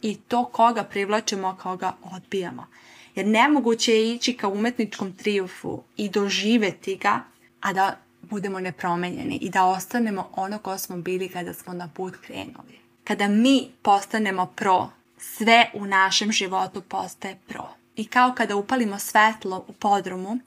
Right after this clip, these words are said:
prvo ćemo videti sve ono što je prljavo i prašnjavo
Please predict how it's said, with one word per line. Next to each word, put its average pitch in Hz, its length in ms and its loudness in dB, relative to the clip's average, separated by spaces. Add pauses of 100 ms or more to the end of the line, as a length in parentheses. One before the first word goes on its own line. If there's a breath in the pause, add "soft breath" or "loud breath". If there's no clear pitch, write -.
(120)
prvo 240 220 4
ćemo 214 280 0
videti 226 460 0
sve 220 220 -2
ono 220 180 0
što - 180 -4
je 190 200 -8
prljavo 185 540 0
i 196 100 -8
prašnjavo 196 840 -2